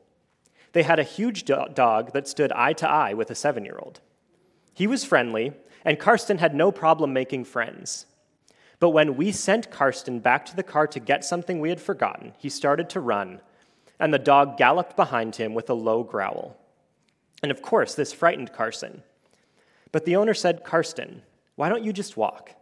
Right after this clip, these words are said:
The dog doesn't like it when people run away from him.'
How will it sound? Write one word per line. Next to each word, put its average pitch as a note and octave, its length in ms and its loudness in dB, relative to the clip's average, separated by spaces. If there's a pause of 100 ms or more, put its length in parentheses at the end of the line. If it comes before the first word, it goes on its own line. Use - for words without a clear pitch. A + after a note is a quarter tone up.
(420)
The E3+ 80 -2
dog D#3+ 460 4
doesn't D3+ 380 0
like A#2+ 280 0
it - 160 -14 (140)
when A#2+ 140 -8
people C#3+ 360 -6
run A2+ 160 -2
away G#2+ 260 -4
from - 220 -16
him.' - 280 -18